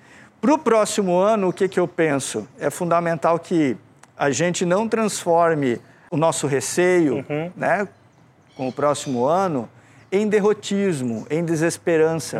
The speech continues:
Speaker 2: Uhum.
Speaker 1: né? Acho que a gente precisa ser, é, claro, realista, mas não cair no desespero como foi, de certa forma, parte deste ano.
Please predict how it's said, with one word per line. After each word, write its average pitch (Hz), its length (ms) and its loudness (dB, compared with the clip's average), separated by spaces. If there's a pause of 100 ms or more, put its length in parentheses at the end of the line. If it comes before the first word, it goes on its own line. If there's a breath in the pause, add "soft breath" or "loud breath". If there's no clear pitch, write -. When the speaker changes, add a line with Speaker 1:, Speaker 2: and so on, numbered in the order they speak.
(120)
Speaker 2:
Uhum. 151 240 -8 (180)
Speaker 1:
né? 208 240 -4 (440 loud breath)
Acho 151 160 0
que 202 80 2
a - 20 2
gente 190 180 -2
precisa 202 460 0
ser, 214 400 2 (360 loud breath)
é, 139 180 2
claro, 185 640 2 (120)
realista, 175 800 0 (440 loud breath)
mas 156 360 0
não 196 600 0
cair 190 320 0
no 208 160 -2
desespero 175 720 0
como 175 360 -4 (400)
foi, 214 360 2 (380)
de 143 80 -8
certa 170 320 2
forma, 175 300 0
parte 175 360 0
deste 180 360 0
ano. 156 280 0